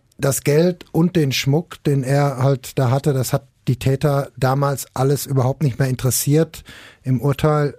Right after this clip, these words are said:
da hieß es später, sie sind völlig kopflos, panisch weggerannt,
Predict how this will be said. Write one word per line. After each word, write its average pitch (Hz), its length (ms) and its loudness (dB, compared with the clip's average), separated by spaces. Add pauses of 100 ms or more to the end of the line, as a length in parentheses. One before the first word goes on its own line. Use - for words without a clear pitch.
(160)
da 131 120 0
hieß 120 240 0
es 135 80 -2
später, 135 640 -2
sie 117 120 -2
sind 131 280 0 (200)
völlig 160 520 0
kopflos, 151 800 -2 (180)
panisch 156 640 0
weggerannt, 143 800 -2